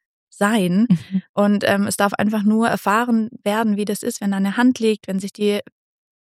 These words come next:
Speaker 1: Wärme verändert. Und was dann eben energetisch noch passiert, ist, dass oft auch so ein Reinigungsprozess,
Speaker 2: Mhm.
Speaker 1: ähm, ins Laufen kommt. Und viele Menschen sind einfach danach, äh, ja, sehr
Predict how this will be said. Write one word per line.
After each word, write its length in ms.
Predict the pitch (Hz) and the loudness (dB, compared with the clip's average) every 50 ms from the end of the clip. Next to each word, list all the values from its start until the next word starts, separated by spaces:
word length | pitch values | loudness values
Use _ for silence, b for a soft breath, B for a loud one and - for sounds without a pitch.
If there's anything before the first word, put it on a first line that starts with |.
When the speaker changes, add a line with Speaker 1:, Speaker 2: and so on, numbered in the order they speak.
| _ - | _ -10
Speaker 1:
Wärme 380 | 185 214 226 233 240 240 240 | -4 -2 0 2 2 2 2
verändert. 600 | 220 - 220 - - 208 208 208 208 202 208 190 - B B B B B B B B _ _ _ _ _ _ _ | 0 -2 -4 -2 0 0 0 2 2 0 -2 -4 -8 B B B B B B B B _ _ _ _ _ _ _
Und 320 | - 214 214 214 220 - - _ _ _ _ _ _ _ _ _ | 0 2 2 2 2 0 -6 _ _ _ _ _ _ _ _ _
was 240 | - 214 208 - | -2 -2 -2 0
dann 240 | - 208 196 220 226 | 0 0 0 2 2
eben 220 | 233 - 214 - 214 | 2 0 0 0 0
energetisch 600 | - 208 208 196 - 202 220 - - 233 - - | 0 0 0 0 0 -2 -2 -2 -2 -2 0 0
noch 160 | 214 202 - | -2 -2 -2
passiert, 340 | - 196 190 - 208 196 202 | -4 -4 -2 -2 -2 -2 -2
ist, 120 | 196 - | -4 -6
dass 160 | 202 190 - | -6 -6 -4
oft 220 | - - - - - | -4 -6 -6 -4 -4
auch 120 | - 185 | -4 -4
so 140 | - - 208 | -4 -4 -4
ein 60 | 202 | -2
Reinigungsprozess, 1080 | - 208 220 226 233 - 220 208 - - - 202 - - 190 196 185 - - - - - | 0 0 0 0 2 2 0 0 -2 -2 -6 -8 -6 -4 -4 -4 -4 -6 -8 -8 -2 0
Speaker 2:
Mhm. 220 | 175 175 190 226 285 | 2 4 4 4 2
Speaker 1:
ähm, 180 | 196 190 190 | 0 -6 -12
ins 180 | 190 202 190 - | -8 -6 -4 -2
Laufen 280 | 202 185 196 - 214 196 | 0 -2 0 0 -2 -2
kommt. 220 | - 196 190 196 | -2 -2 -2 0
Und 100 | 202 196 | 0 -2
viele 180 | - - 214 214 | 0 0 2 2
Menschen 320 | 190 190 196 - - 202 | 2 2 0 0 -2 -2
sind 80 | 196 190 | 0 0
einfach 240 | - 196 - 285 285 | -2 -2 -2 -2 -2
danach, 480 | - 196 190 185 180 190 190 - - | -2 -2 0 0 0 -2 -2 -4 -10
äh, 220 | - - 185 185 190 175 _ _ _ _ _ _ _ _ _ _ _ _ _ _ _ _ _ _ _ _ _ - | -6 -4 -4 -2 -4 -6 _ _ _ _ _ _ _ _ _ _ _ _ _ _ _ _ _ _ _ _ _ -8
ja, 200 | 185 185 185 - - _ _ _ _ | -6 -6 -6 -6 -10 _ _ _ _
sehr 260 | - - 202 202 196 | -2 0 2 2 2